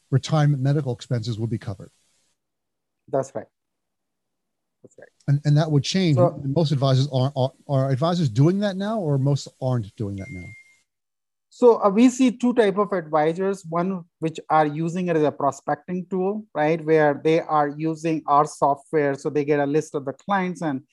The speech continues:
Speaker 2: they send our report to their prospects so that they can get into and start having conversation. And the second type of advisors are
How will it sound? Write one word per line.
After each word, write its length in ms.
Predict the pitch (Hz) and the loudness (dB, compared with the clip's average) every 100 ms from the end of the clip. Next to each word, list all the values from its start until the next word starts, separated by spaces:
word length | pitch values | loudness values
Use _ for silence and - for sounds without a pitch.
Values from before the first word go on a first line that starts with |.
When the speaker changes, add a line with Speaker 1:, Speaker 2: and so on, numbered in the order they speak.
| _ _ | _ _
Speaker 2:
they 100 | 151 | -4
send 280 | 147 208 196 | -2 0 2
our 220 | 175 156 | 2 2
report 460 | 143 127 - 160 156 | 0 -4 -2 -2 -2
to 60 | 143 | -2
their 200 | 143 135 | 0 -2
prospects 800 | - 139 139 - - 202 202 | -2 -2 -2 -2 -2 -2 -4
so 160 | - 175 | -4 -4
that 380 | 147 147 139 139 _ _ _ - | 2 2 2 -2 _ _ _ -4
they 120 | 151 | -2
can 280 | 151 156 139 | 0 0 2
get 200 | 151 151 | 2 2
into 260 | 151 151 139 | 0 0 -2
and 160 | 127 | -2
start 240 | 123 147 139 | -2 0 0
having 260 | 143 139 | -2 -4
conversation. 760 | 139 135 131 127 139 139 131 185 _ _ _ - | -4 -6 -6 -6 -8 -8 -10 -12 _ _ _ -2
And 240 | 151 151 | 0 2
the 80 | - | 0
second 380 | - 202 254 226 | 2 4 4 4
type 200 | 190 180 | 4 2
of 140 | 151 | -2
advisors 580 | 147 135 143 143 147 147 | -2 0 0 2 0 0
are 220 | 147 139 | -2 -2